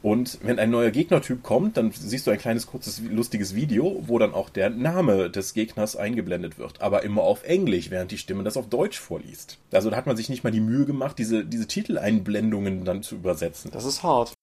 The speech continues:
Speaker 1: Ja, also mal so im Vergleich gesehen zu den Umsätzen und der Qualität, die im Rollenspielbereich immer gefordert werden. Da wird ein bisschen mehr Geld mitgemacht und damit macht sich nicht mal jemand die Mühe und es klappt trotzdem.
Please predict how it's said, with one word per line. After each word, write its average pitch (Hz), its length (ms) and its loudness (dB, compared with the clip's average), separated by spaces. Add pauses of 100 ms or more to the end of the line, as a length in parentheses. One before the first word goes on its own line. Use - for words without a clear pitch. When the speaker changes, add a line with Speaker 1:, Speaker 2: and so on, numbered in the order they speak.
(220)
Speaker 1:
Ja, 110 180 8
also 101 260 -2
mal 101 220 0
so 117 60 0
im 110 80 -2
Vergleich 107 340 0
gesehen 113 300 0
zu 113 100 -10
den 98 100 -6
Umsätzen 123 460 -4
und 98 80 -8
der 104 80 -4
Qualität, 101 640 -4
die - 40 -8
im 98 100 -8
Rollenspielbereich 143 680 2
immer 147 120 0
gefordert 143 440 0
werden. 143 280 0 (340)
Da 120 280 6
wird 123 120 4
ein 120 100 -16
bisschen 127 320 -2
mehr 127 180 6
Geld 135 240 2
mitgemacht 147 520 2
und 120 100 2
damit 139 260 2
macht 139 320 0
sich - 140 -8
nicht 151 120 -2
mal 143 100 -4
jemand 139 260 -6
die 135 80 -4
Mühe 160 180 4
und 147 100 2
es 143 120 -8
klappt 143 200 -6
trotzdem. - 460 -8